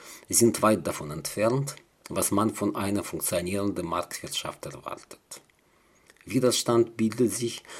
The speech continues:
als Kampf für normale Marktverhältnisse und gegen Gewalt und Autoritarismus.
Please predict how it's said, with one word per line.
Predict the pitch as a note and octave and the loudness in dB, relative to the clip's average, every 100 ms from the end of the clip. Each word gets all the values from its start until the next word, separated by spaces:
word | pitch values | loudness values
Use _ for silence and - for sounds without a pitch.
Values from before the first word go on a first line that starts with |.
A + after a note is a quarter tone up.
| - - | -16 -4
als | G2+ G2+ - | -2 0 0
Kampf | - A#2 - | 2 2 2
für | - A2 | -2 0
normale | G#2 F2 G2 G#2+ | 0 2 2 2
Marktverhältnisse | G2+ G2 - - - - C3+ - - C3+ - - | 2 0 -2 -10 -12 -10 -10 -10 -10 -8 -8 -8
und | - D2 | -10 -8
gegen | D2+ F#2 - D2 | -2 -2 -2 -10
Gewalt | - C#2+ F2+ A2 C2+ | -10 -6 -6 -6 -8
und | E2+ - - | -10 -10 -8
Autoritarismus. | D#2+ C#2 - D2+ - D2 - - - - - | -8 -8 -12 -12 -12 -12 -8 -10 -10 -12 -10